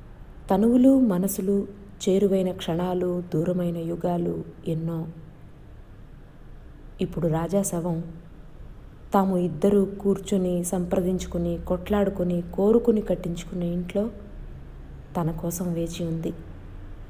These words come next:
డ్రై ఐస్లో పెట్టి ఉంచారట డాక్టర్ నటరాజన్ సుదీర్ఘమైన టెలిగ్రామ్.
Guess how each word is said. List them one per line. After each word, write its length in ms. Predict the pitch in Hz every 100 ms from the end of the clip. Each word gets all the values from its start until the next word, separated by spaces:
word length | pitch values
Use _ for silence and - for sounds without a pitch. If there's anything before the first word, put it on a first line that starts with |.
| - - - - -
డ్రై 200 | 190 214
ఐస్లో 340 | 269 269 233
పెట్టి 280 | 214 190 208
ఉంచారట 580 | 190 180 175 170 160 175 - - - - - - - - - - -
డాక్టర్ 380 | 180 180 175 175
నటరాజన్ 500 | 160 208 202 190 180
సుదీర్ఘమైన 800 | - 160 196 214 202 202 185 185 - -
టెలిగ్రామ్. 420 | 165 165 165 170